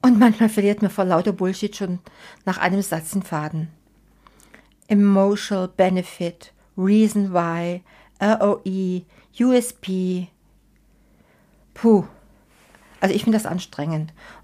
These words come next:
Das ist eine Sprache, die wir eigentlich in unserer Beauty-Branche nicht kennen und auch nicht sprechen wollen. Und das wollen wir in diesem Podcast mal neu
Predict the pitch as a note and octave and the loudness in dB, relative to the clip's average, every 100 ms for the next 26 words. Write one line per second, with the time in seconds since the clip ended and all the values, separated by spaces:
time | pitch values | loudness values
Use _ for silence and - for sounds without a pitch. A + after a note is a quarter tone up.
0 | _ F3+ - - - G3 G#3+ - F#3 F3 | _ -16 -16 -20 -8 -6 -6 -4 -4 -4
1 | - - F#3+ G#3+ A3 F#3 F#3+ - E3+ G#3 | -6 -2 0 0 -2 -2 -2 0 -2 -2
2 | G#3+ G#3+ G#3 - F3+ - D#3+ F#3+ G#3 G#3+ | -2 -4 -4 -4 -6 -6 -10 -8 -8 -8
3 | - F3+ F3+ F3+ F3+ - E3 D3+ D3+ D#3 | -4 -4 -4 -4 -4 -6 -6 -4 -6 -8
4 | - - - - - - - G#3+ G3 F#3 | -16 -20 -20 -20 -20 -20 -4 0 2 2
5 | F#3+ - D#3+ E3+ D#3+ D#3 D#3+ D3+ D#3+ - | 0 -2 -4 -2 -4 -2 -2 -4 -8 -12
6 | - - - - _ _ - - - - | -20 -20 -20 -20 _ _ -20 -20 -20 -20
7 | - - - - - - - - - _ | -20 -20 -20 -20 -20 -20 -20 -20 -20 _
8 | - _ - - A3 A#3+ A3+ A3+ A3 G3+ | -20 _ -20 -6 -2 0 4 6 6 4
9 | G3 F#3+ - _ _ - F#3 A3+ A3 G3 | 2 -6 -14 _ _ -4 -2 0 -2 -2
10 | G3 - F#3 F#3 F#3 - E3+ D3+ D#3+ F3+ | -6 -4 -4 -4 -6 -6 -4 -4 -2 0
11 | G#3+ A3 | 0 0